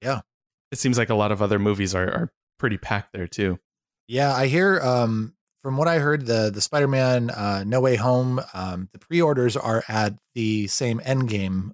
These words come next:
Speaker 1: totals right now.
Speaker 2: Oh my gosh.
Speaker 1: Yeah, <laughs> so that's gonna be a little busy.
Speaker 2: It should just call Spider-Man Endgame.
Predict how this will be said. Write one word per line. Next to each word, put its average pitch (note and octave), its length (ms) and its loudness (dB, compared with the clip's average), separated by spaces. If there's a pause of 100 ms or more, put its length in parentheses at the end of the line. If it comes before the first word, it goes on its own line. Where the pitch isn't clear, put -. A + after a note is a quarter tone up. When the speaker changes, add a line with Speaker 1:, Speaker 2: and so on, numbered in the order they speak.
(120)
Speaker 1:
totals G2+ 400 -4
right G2 200 -8
now. F#2+ 220 -8 (440)
Speaker 2:
Oh F3+ 180 0
my G#2+ 160 2
gosh. A2+ 720 -2
Speaker 1:
Yeah, A#2 160 -4
<laughs> - 160 -2
so - 440 2 (340)
that's G#4 260 0
gonna F4+ 200 -4
be D#4+ 120 2
a A3+ 60 2
little A3 300 4
busy. G#2+ 360 0
Speaker 2:
It - 60 -10
should C#3 100 -2
just C3 120 0
call C3+ 160 2
Spider-Man G2+ 720 2
Endgame. F#2+ 240 0